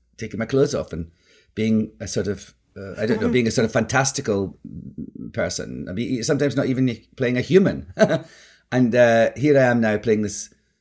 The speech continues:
Speaker 1: middle-aged man in a suit. And, uh, and then I thought, "Oh, I am a middle-aged man. If I put a suit on, <laughs> guess what? I can do this."
Speaker 2: <laughs>
Speaker 1: So it was, it was really, and then I, I thought it would be limiting, you know, I thought it would be boring and limiting.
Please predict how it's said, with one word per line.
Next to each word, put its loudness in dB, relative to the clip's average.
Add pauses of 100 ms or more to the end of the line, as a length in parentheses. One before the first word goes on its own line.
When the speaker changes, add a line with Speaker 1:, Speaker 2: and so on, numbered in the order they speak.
Speaker 1:
middle-aged -2
man 2
in 2
a 0
suit. -2 (340)
And, 0
uh, 4
and 0
then 4
I 4
thought, 4
"Oh, 2
I 0 (120)
am 0
a 0
middle-aged -2
man. -4
If -6
I 2
put -4
a -6
suit -6
on, -4 (120)
<laughs> -20
guess 0
what? 2 (120)
I 2
can -6
do -2
this." -6 (440)
Speaker 2:
<laughs> -2
Speaker 1:
So 8
it 2
was, -2
it -2
was -2
really, 2
and 4
then 6
I, 4
I 4
thought 6
it 6
would 2
be 4
limiting, 4 (460)
you -4
know, 2
I 0
thought 6
it 2
would -4
be 0
boring 2
and 0
limiting. 0